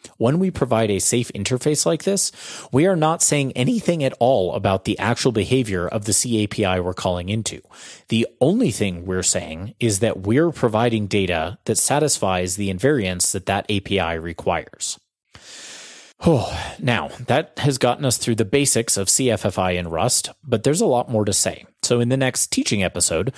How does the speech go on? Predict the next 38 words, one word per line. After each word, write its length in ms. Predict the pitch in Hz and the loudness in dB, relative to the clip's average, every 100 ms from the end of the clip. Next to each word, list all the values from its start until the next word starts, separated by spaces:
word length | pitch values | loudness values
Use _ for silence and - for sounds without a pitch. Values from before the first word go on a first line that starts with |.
| - - - - - | -10 -14 -14 -18 -2
we'll 380 | 120 127 127 117 | 2 4 4 2
cover 320 | - 113 113 | 0 2 2
dealing 360 | 107 107 110 | 0 0 2
with 280 | 104 101 - | 0 0 0
enums 600 | 147 151 95 80 76 - | 0 2 0 -2 -2 -2
and 240 | 107 98 92 | -2 -4 -2
types 300 | 123 120 - | 0 0 0
like 160 | 110 | 0
strings 520 | - - 160 104 87 98 | 0 0 0 0 -2 -2
and 100 | 95 | 0
vectors 520 | 131 - 101 85 82 | -2 0 -2 0 -2
and 120 | 92 | 0
arrays 520 | 101 139 131 101 85 | 2 4 4 2 -2
and 120 | 90 90 | -2 0
slices. 600 | 147 135 - - - - | 2 2 2 -4 -8 -6
We'll 140 | 101 | -6
talk 200 | - 110 | -2 0
about 240 | 131 151 - | 2 0 0
ownership 440 | 156 180 - 95 | 0 0 0 -4
issues, 420 | 85 - - - - | -4 -6 -6 -4 -6
and 100 | 95 | -4
we'll 100 | 98 | -4
talk 220 | 120 113 | -2 0
about 280 | 113 107 98 | 0 0 -2
union 500 | 101 123 110 92 78 | -2 0 0 -2 -4
types. 500 | - 78 - - - _ _ _ - - - - - - | -6 -6 -4 -6 -6 _ _ _ -18 -14 -14 -14 -12 -2
After 400 | 110 - 127 104 | -2 2 2 0
that, 540 | 92 151 117 90 - | 0 0 2 0 -2
we'll 180 | 120 110 | 0 0
dive 380 | 101 98 113 104 | 2 2 2 0
into 300 | 101 101 98 | -2 -4 -4
talking 400 | - 98 - 117 | -2 -2 0 -2
about 300 | 92 90 101 | 0 0 0
how 100 | 110 | 0
you 140 | 101 98 | 0 -2
can 180 | 113 | -4
use 260 | 95 95 92 | -4 -4 -2
Rust 340 | 87 85 - | -2 -2 -4